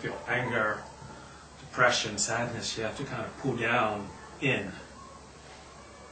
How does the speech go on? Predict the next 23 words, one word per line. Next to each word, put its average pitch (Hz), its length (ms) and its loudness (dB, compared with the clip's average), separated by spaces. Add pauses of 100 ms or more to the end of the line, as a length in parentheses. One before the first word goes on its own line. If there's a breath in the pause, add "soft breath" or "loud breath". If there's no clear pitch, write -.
(340)
And, 104 320 -6
uh, 101 180 -2
so 104 140 -6 (100)
every 127 240 4
emotion 107 460 0
requires 104 400 -4
that 107 220 -6
certain - 320 -4
alignment 110 600 0
of 98 80 -6
the - 120 -8
body. 110 360 2 (1040)
Now, 123 220 4
there's - 140 0
nothing 127 220 0
wrong 117 220 2
with 113 120 -2
feeling 110 320 -2
anger, 110 260 -2
depression, 110 520 -4
sadness 110 720 -2
at 92 160 -8
times, 110 600 4